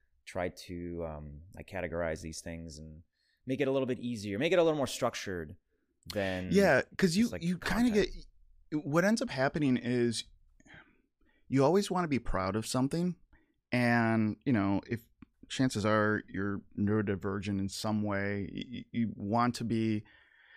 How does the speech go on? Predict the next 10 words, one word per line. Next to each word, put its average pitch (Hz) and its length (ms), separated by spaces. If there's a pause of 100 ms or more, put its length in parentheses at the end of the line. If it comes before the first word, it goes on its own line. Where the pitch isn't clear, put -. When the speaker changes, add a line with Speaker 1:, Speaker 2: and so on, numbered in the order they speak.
(1080)
Speaker 2:
you 135 200
want 131 280
to 151 80
be 131 220
entertained 120 500
by 107 100
the 98 80
thing 113 220
you're 101 140
making. 175 520